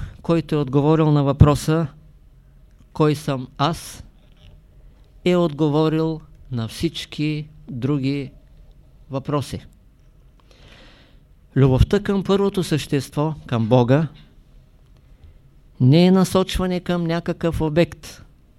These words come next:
а към състоянието на вечност,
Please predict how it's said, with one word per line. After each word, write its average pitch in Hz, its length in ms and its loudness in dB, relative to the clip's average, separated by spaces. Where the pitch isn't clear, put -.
а 135 100 -6
към 131 220 -4
състоянието 156 920 -2
на 147 360 -2
вечност, 135 760 -4